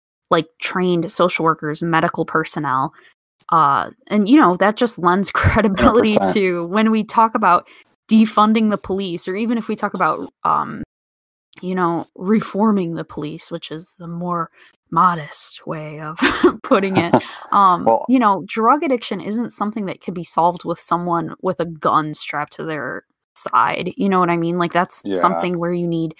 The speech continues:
Speaker 1: someone who's going to care about the human being instead of just,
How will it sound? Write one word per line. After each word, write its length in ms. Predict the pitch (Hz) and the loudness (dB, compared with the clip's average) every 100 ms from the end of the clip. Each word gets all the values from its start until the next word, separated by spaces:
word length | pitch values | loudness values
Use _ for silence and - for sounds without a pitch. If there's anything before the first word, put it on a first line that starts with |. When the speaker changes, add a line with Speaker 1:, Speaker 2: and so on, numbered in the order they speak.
| - _ _ - | -20 _ _ 0
Speaker 1:
someone 160 | 208 | 2
who's 200 | 196 185 | 2 0
going 180 | - 180 | 0 -2
to 80 | 160 | -2
care 300 | - - 180 | -6 -2 0
about 240 | 160 151 | 2 0
the 60 | 165 | -2
human 380 | - 170 165 151 | -6 -2 -2 -2
being 320 | 156 151 143 | 0 0 0
instead 360 | 147 - 156 156 | -4 -6 -2 -2
of 140 | 165 | -4
just, 460 | - 151 - - | -6 -6 -6 -8